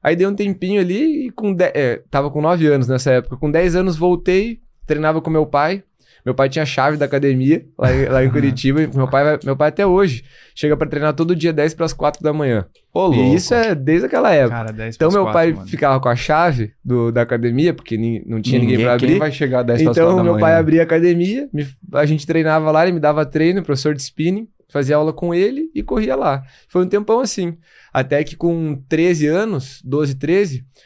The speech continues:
Speaker 1: eu tive meu primeiro treinador de verdade, assim, porque com meu pai não dava pra contar, né, que era treinador. <laughs> Lá na Amaral, que foi Alexandre Perdão.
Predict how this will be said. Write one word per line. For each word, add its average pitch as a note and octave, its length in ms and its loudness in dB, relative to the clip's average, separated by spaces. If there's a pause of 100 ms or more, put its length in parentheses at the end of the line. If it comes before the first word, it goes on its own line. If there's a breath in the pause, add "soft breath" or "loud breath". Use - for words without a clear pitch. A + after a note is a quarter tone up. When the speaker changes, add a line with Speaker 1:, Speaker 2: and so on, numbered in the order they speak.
(120 soft breath)
Speaker 1:
eu C3 140 -2
tive C#3+ 280 -6
meu D3+ 80 -4
primeiro D#3 220 -4
treinador E3+ 380 -2
de E3 100 -4
verdade, C#3+ 600 0
assim, D3 320 -8
porque A#2+ 640 -2
com B2 40 -10
meu C3+ 140 0
pai D3+ 180 0
não G3+ 80 -4
dava G3 180 0
pra G3+ 140 -2
contar, G#3+ 400 0
né, C#3 120 -4
que C3+ 80 -4
era B2+ 100 0
treinador. B2 600 -4
<laughs> - 60 -16 (360 soft breath)
Lá A#2+ 100 -4
na C3 80 0
Amaral, D3 420 2
que D3 60 -12
foi E3+ 80 -2
Alexandre E3 380 -2
Perdão. D#3+ 480 -2